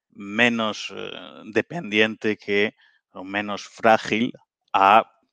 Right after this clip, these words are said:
un despido o a que un contrato se, se rompa que, que un alto directivo de, de una gran empresa. También, eh, o sea, el área de los,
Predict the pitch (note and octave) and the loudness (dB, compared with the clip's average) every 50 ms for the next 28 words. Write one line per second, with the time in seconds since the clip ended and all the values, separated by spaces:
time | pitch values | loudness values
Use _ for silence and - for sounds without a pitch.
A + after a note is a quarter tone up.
0 | _ - - - - G#2 - - _ - A#2+ A#2+ A2+ G#2+ G#2 - - _ _ _ | _ -18 -18 -8 -8 -8 -8 -8 _ -2 -2 -2 0 -2 -4 -4 -6 _ _ _
1 | _ _ _ _ _ G#2+ G2 G2 G2 F2+ F#2+ G2 G2 - G#2 F#2+ F2+ - G#2 G2 | _ _ _ _ _ -6 -4 -4 -4 -6 -10 -14 -10 -8 -10 -10 -4 0 0 0
2 | - - G#2+ F#2 - - G2 F#2 F#2 F#2+ F#2 F2+ - - G#2+ G2 F#2+ G#2 A2+ A#2 | 0 -2 -8 -8 -6 -6 -4 -4 -4 -4 -4 -6 -4 -2 -2 0 0 0 -2 -2
3 | - - A2+ A#2+ - - A2+ G#2 G2 F#2+ F#2 F2+ - _ - G2 F#2+ F#2+ G2 G2+ | 0 0 0 0 2 0 0 0 0 0 -2 -4 -8 _ -6 -4 -2 -2 -4 -4
4 | G2 F#2+ F#2+ G2 F#2 F#2+ F#2+ F#2 F#2 - G#2 G2 F#2+ F#2+ F#2+ F#2 - - G#2 F#2+ | -6 -10 -12 -12 -12 -4 -4 -4 -4 -4 -6 -8 -6 -6 -6 -6 -8 -10 -12 -10
5 | G2 G2+ G#2 G2+ G2+ F#2+ F#2+ F#2+ F2+ _ _ _ _ _ _ _ _ F#2 F#2 F#2 | -8 -6 -6 -6 -6 -6 -6 -8 -10 _ _ _ _ _ _ _ _ -14 -8 -6
6 | F#2 F2+ F2+ F2+ F2+ F#2 F2+ F2+ F2+ F#2 F2+ F2+ F2+ F2 - - E2 - - - | -6 -4 -6 -6 -8 -6 -4 -2 -2 -2 -2 -4 -6 -10 -10 -10 -10 -10 -10 -12
7 | - - - - _ _ _ _ _ _ A#2+ C#3+ F3 F3+ F3+ - - - - - | -16 -20 -20 -20 _ _ _ _ _ _ -4 -2 0 0 0 -2 -8 -12 -10 -8
8 | - A#2+ A#2+ - - - B2+ B2+ C#3+ E3+ F#3 F3 C#3+ C3+ B2 A#2 A2+ G#2+ G#2+ A2 | -6 -6 -6 -4 2 4 6 8 8 8 8 8 8 8 6 4 0 -4 -4 -2
9 | G#2+ G2+ - - | -2 -4 -4 -8